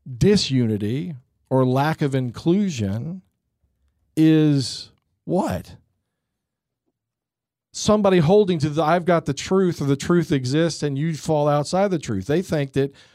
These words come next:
well, we gotta get rid of all reference to the truth.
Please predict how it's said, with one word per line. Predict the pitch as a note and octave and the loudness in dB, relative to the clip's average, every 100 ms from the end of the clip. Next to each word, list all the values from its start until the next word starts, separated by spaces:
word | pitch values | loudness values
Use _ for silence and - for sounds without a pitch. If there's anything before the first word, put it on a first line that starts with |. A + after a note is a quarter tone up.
| _ - | _ -2
well, | D3 | 2
we | |
gotta | D#3 D3 | 2 4
get | D3+ | 4
rid | D3 D3 | 4 2
of | C3+ | 2
all | E3 G#3+ F#3 C3 _ _ _ _ - | 2 2 0 -6 _ _ _ _ -2
reference | C#3+ C3+ C3+ B2+ - | 0 0 -2 -6 -4
to | C#3 C3 B2 A2 - _ _ - | 0 0 0 -2 -10 _ _ -4
the | B2+ | -2
truth. | - C3+ E3 C#3 | 0 0 0 -4